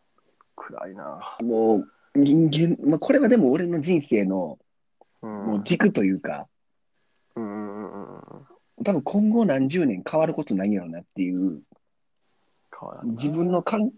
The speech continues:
Speaker 2: 環境のせいにはしたくないけど、
Speaker 1: うん。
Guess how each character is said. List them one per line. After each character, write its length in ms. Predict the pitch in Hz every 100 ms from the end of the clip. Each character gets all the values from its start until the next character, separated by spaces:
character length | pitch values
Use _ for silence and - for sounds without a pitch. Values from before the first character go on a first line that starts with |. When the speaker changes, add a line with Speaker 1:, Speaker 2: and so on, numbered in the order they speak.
| -
Speaker 2:
環 260 | - 233 233
境 160 | 220 185
の 100 | 185
せ 100 | 151
い 40 |
に 60 | 101
は 60 |
し 60 | -
た 100 | 113
く 80 | 98
な 100 | 92
い 80 |
け 120 | 101 85
ど、 280 | 80 - _ _ _ -
Speaker 1:
う 60 |
ん。 680 | 123 110 104 104 101 98 92